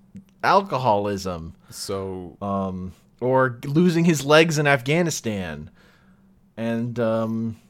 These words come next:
Speaker 1: then becoming Venom. You know.
Speaker 2: Ugh.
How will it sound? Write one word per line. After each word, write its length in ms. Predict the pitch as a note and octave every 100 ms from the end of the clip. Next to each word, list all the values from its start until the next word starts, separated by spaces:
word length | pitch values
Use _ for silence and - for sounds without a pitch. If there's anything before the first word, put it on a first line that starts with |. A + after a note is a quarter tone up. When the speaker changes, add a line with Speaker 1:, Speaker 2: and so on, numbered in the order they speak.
| _ _
Speaker 1:
then 180 | A2+ A#2+
becoming 440 | B2 B2 C#3 C#3 B2+
Venom. 480 | C#3 B2+ F2 E2+ - _ _ _ _ _ _ _ _ _ _
You 80 | F3
know. 260 | G2+ D2 F#2+
Speaker 2:
Ugh. 80 | F2+